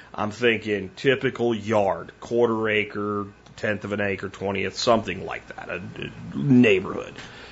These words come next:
Um, so my first suggestion that, that, that tends to work really good with cats is something called the, uh, it's, it's the Orbit Enforcer Sprinkler.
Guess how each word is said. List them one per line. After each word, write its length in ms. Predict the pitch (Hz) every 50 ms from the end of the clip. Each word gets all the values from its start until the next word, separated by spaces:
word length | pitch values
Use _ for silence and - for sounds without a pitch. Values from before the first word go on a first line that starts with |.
| - - - - -
Um, 640 | - 92 101 98 95 92 92 90 90 85 82 82 - - - - - - - -
so 680 | - - - - 156 147 147 139 135 131 127 117 117 - - _ _ - _ _ _ _ _ _ _ _ _ _ _ _ _ _ _ _ _ _ _ _ -
my 320 | - 139 135 135 135 139 131
first 400 | - - 185 190 202 214 208 -
suggestion 800 | 180 170 135 127 139 123 120 120 117 - - - 117 113 113 110
that, 240 | 110 107 107 -
that, 220 | 123 120 110 - -
that 160 | 123 117 -
tends 300 | - 196 214 240 240 180
to 60 | 185
work 220 | 143 135 120 - 117
really 260 | 120 120 120 113 107
good 320 | 107 113 113 110 107 98
with 200 | 101 98 90 -
cats 600 | - - 82 73 73 71 - - - - - - - - - - - - - - - - - - -
is 240 | 104 120 123 123
something 540 | - - - - 147 143 147 147 156 139 117
called 420 | - - 135 123 123 120 120 117 110
the, 300 | 113 107 101 95 92 87
uh, 200 | 82 82 78 - - -
it's, 280 | 101 104 - - - -
it's 180 | 101 101 -
the 180 | - 113 113 - -
Orbit 480 | 131 135 156 170 170 180 185 175 - 131
Enforcer 920 | 123 110 113 - - - 147 143 160 160 - - 165 151 143 143 135 139 -
Sprinkler. 800 | - - - - - - 131 123 120 107 - 101 85 78 - -